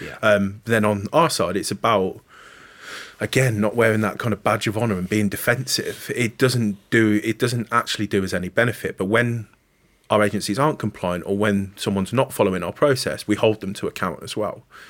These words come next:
Speaker 2: And again, it's a balance both
Speaker 1: Mm-hmm.
Speaker 2: sides. It's not, there's not kind of one answer to it all.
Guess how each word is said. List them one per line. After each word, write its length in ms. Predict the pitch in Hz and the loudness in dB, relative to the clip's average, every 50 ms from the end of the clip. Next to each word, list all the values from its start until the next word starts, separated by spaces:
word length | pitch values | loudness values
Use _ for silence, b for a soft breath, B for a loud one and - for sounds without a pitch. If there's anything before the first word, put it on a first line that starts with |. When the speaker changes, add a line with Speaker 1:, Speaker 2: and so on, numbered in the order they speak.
| B B B | B B B
Speaker 2:
And 80 | 110 | 0
again, 180 | - - 131 113 | 2 4 4 2
it's 140 | 90 - - | 2 0 -4
a 60 | 107 | -2
balance 400 | - - 120 131 117 107 101 - | 2 2 2 4 2 0 -2 -2
both 240 | - - 92 92 - | -2 -2 -2 -2 -2
Speaker 1:
Mm-hmm. 120 | - - - | -2 0 0
Speaker 2:
sides. 140 | - - - | 0 0 -2
It's 180 | 95 95 - - | -4 -4 0 2
not, 420 | 127 131 131 117 - - - - | 4 4 4 4 2 -2 -8 -4
there's 200 | - - 104 - | 0 0 0 2
not 340 | 131 131 123 - - - - | 4 4 2 2 0 -8 -8
kind 160 | - - 107 | -2 0 0
of 220 | 101 92 92 - 107 | 0 0 -2 -2 0
one 180 | 110 98 104 | 0 2 2
answer 300 | 107 117 117 - - 107 | 2 0 0 -2 -4 -6
to 180 | 98 - - 92 | -4 -4 -2 -2
it 100 | - - | -2 0
all. 300 | 101 101 110 131 165 | 0 0 0 0 -2